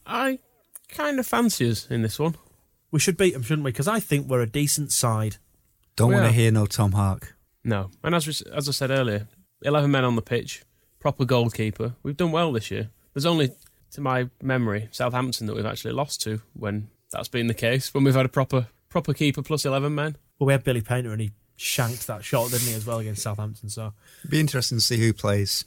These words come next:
Speaker 3: central defence, whether O'Dea and, um, Lees come back, whether Kisnorbo and O'Brien, whether it's the old guard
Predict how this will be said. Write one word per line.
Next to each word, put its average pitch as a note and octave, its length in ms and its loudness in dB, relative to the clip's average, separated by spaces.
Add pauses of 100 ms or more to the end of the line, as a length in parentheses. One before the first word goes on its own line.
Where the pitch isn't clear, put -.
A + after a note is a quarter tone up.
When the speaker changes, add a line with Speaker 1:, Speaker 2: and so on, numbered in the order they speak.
(140)
Speaker 3:
central G2+ 360 2
defence, F#2+ 480 0
whether F#2 300 0 (480)
O'Dea F#2+ 400 2
and, F#2 260 4
um, F#2 380 0 (400)
Lees G2+ 320 -2
come F#2+ 240 -2
back, F#2+ 360 -2 (160)
whether G2+ 180 -2
Kisnorbo F#2+ 580 0
and F#2 100 0
O'Brien, F#2 580 0
whether G#2 160 0
it's G2 140 -4
the G2 100 2
old G#2+ 220 4
guard G2 420 4